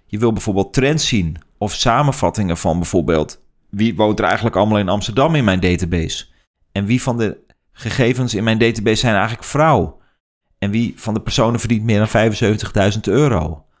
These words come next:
Dat zijn hele interessante vragen voor big data oplossingen.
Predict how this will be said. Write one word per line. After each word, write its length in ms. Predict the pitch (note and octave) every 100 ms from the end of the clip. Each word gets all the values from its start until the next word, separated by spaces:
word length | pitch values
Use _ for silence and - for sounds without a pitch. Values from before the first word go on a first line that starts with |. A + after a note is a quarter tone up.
| _
Dat 140 | - -
zijn 180 | D3+ C#3+
hele 420 | D#3 C#3+ - -
interessante 600 | C#3 A#2+ B2 D#3+ E3+ C3
vragen 520 | - B2+ A#2 E2+ -
voor 280 | - A2 G2
big 200 | G#2 G2+
data 420 | A2 A#2 A#2 F#2+
oplossingen. 680 | - G2+ G2+ E2 B1 A#1 -